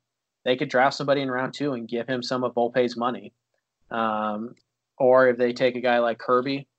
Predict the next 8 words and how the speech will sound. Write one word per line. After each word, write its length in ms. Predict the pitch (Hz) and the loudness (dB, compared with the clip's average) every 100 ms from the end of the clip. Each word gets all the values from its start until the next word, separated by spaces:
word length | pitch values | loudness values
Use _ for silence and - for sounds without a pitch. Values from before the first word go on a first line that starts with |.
| _ _ | _ _
who's 200 | 127 123 - | -6 -6 -2
probably 440 | 127 120 120 123 | 0 0 0 -6
going 200 | 123 120 | -6 -8
to 60 | 113 | -6
sign 260 | 123 120 | -6 -6
for 100 | 113 | -10
slot, 440 | 107 - 120 120 131 _ _ _ _ - | -10 0 2 2 -2 _ _ _ _ -14
um, 500 | 117 113 110 110 117 | -10 -6 -6 -8 -10